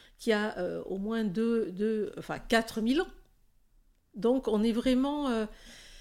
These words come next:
on pourrait dire, dans, dans l'éclosion des sens, euh, des sens pas sensoriels, mais des, des significations. Et très souvent, d'ailleurs, euh, les racines ont une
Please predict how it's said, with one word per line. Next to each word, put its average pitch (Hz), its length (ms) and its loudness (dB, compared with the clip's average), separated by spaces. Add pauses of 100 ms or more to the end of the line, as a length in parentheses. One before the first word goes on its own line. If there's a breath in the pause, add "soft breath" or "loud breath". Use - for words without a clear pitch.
(320 loud breath)
on 202 80 -4
pourrait 214 180 0
dire, 262 220 0
dans, 190 500 0
dans 185 160 0
l'éclosion 277 840 4
des 233 140 2
sens, - 720 0 (400)
euh, - 80 -10 (760)
des 185 80 -8
sens 202 340 -6
pas 220 340 -2
sensoriels, 247 680 0
mais 226 100 0
des, 180 240 0
des 190 100 -6
significations. 247 880 -2 (760 loud breath)
Et 247 160 4
très 359 180 2
souvent, 349 400 2
d'ailleurs, 302 400 4
euh, 226 220 4
les 240 140 2
racines 262 920 0
ont 277 160 2
une 240 960 2